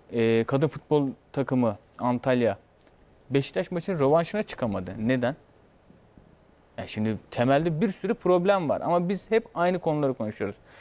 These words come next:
Yani Türk futbolunda bir şeyleri değiştirmek istiyoruz diyoruz ama konuştuğumuz şeyler işte "O onu aradı mı, bu buna niye bu açıklamayı yaptı?"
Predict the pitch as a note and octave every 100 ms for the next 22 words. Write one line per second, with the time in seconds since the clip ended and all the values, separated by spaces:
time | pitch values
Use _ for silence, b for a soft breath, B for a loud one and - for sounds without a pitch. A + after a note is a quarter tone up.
0 | B B C3 B2 G3+ G3 - - F#3+ F#3+
1 | F#3+ F#3 F3 F3 E3 F#3+ G3 F3 F#3+ F#3
2 | G#3 G#3+ G#3+ - F#3+ F3 E3+ F#3 A#3+ -
3 | - F3+ F3+ F#3+ F#3+ F#3 G#3 G#3+ - F3
4 | G3+ E3 - F#3 - - G3 F#3+ F#3 F#3
5 | F#3 F3 C#3+ E3+ F3 F3+ F#3+ F#3 F#3 F#3
6 | E3+ C#3+ - C3 B2 A#2+ B2+ - F#2